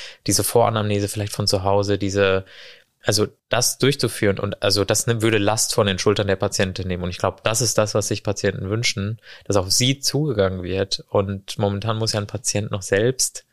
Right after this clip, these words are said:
einen Termin buchen und laufen und fahren. Und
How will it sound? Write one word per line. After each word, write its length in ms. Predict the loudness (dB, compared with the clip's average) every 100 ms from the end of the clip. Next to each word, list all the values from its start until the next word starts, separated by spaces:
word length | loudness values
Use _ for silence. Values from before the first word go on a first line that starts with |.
| _ _ -2
einen 80 | 2
Termin 420 | 4 2 0 -2
buchen 520 | -4 -4 -4 -4 -2
und 260 | -2 0 0
laufen 720 | 2 2 0 -4 -4 -4 0
und 400 | 0 0 -2 -6 -10 -18 -20 -20 -20 _ _ -4
fahren. 640 | 0 2 2 0 -2 0
Und 320 | -2 0 -2